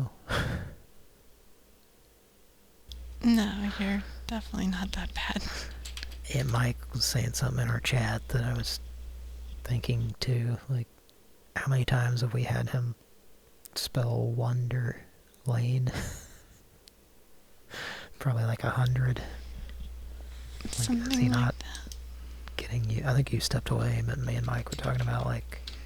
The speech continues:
Speaker 1: does he, like, even notice when he gets prank calls? And does he think it's the same people calling him?
Speaker 2: I
Speaker 1: Or is it just, he's just, like,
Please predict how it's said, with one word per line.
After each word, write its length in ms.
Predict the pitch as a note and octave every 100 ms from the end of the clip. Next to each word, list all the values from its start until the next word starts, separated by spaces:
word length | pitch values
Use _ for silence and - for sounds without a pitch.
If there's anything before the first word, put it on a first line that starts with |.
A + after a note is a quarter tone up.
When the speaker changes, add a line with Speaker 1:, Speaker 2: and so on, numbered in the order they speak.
| - - - - - - - - - - - - - - - - - - - - - - -
Speaker 1:
does 200 | A#2 -
he, 320 | - B2 A#2 A#2+
like, 260 | A#2 G#2+ - - - - - - - - - - -
even 360 | B2+ A#2 A2 A#2
notice 580 | A2+ A#2 B2+ B2+ - -
when 100 | A#2+
he 80 | A2+
gets 160 | A#2+ -
prank 340 | - A#2 F3
calls? 560 | - B2+ B2+ B2+ - - -
And 180 | A#2 A2+
does 160 | A#2+ -
he 100 | A#2+
think 380 | - B2 A#2
it's 220 | B2+ - -
the 80 | -
same 300 | C3 A#2+ A#2+
people 400 | B2+ - C3 B2
calling 360 | B2+ B2+ C3+
him? 300 | C3 B2+ A2+ - - - - - - - - - - - - - - - - -
Speaker 2:
I 320 | A#3+ A3+ G#3 B2
Speaker 1:
Or 180 | A#2+
is 100 | A#2+
it 180 | A#2+ C3+
just, 340 | C#3+ B2+ - -
he's 220 | B2 -
just, 220 | A#2+ -
like, 180 | A#2+